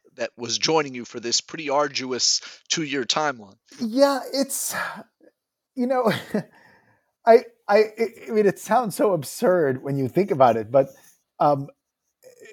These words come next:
Speaker 2: every, so there were four individuals that, that made Minerva happen, uh, that were in my senior team. Um,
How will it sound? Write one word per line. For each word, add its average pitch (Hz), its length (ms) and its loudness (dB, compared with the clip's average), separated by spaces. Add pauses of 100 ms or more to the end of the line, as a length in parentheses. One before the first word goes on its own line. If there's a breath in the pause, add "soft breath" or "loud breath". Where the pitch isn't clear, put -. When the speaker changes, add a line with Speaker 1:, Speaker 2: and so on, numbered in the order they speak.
(180)
Speaker 2:
every, 214 340 6
so 220 180 0
there 214 120 4
were 202 100 2
four 254 680 0
individuals 120 1200 0
that, 139 440 0
that 143 200 2
made 143 600 0 (120)
Minerva 127 480 0
happen, 101 680 0 (100)
uh, 107 260 2
that 107 200 -8
were 113 520 -2
in 117 100 -6
my 104 120 -4
senior 101 340 -10
team. 87 400 -14 (600)
Um, 123 420 -2